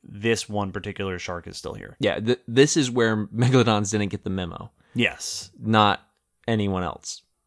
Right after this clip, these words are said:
Speaker 1: A couple other interesting things that came to mind in terms of science-y stuff. The two vessels that they use to explore the bottom of the trench were called Origin and Evolution,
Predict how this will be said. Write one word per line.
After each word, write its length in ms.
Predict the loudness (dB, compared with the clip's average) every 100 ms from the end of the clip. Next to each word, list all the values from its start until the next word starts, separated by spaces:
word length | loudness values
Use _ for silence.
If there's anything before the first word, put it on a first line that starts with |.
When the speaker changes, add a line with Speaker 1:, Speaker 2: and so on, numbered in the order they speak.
| _ -6
Speaker 1:
A 60 |
couple 300 | 2 4 6
other 240 | 6 6 2
interesting 560 | 0 -2 -4 -4 -4
things 640 | -4 -4 -4 -4 -6 -8 -12 -14
that 580 | -6 -2 0 0 -2 -6 _ _ _ _
came 360 | -2 2 2 0
to 100 | 0
mind 360 | 0 0 -2
in 100 | -6
terms 280 | -6 -6 -6
of 120 | -10
science-y 600 | -6 -2 0 -2 -4 -8
stuff. 560 | -10 -10 -8 -10 -12 -20 _ _ _ 0
The 180 | 4 4
two 400 | 4 4 4 4
vessels 560 | 4 2 2 0 0
that 160 | 0 2
they 100 | 2
use 720 | 2 2 2 -2 -6 -10 -14 -20 _
to 200 | -2 2
explore 1120 | 2 0 -4 -4 0 4 4 2 0 -2 -6 -12 _
the 120 | -2
bottom 300 | 4 6 4 2
of 60 |
the 60 | -4
trench 540 | -4 -4 -4 -6 -12 -14 0
were 180 | 2
called 380 | 4 6 6 4 2
Origin 480 | 2 4 2 2
and 140 | 2 0
Evolution, 680 | -2 -2 -4 -4 -6 -8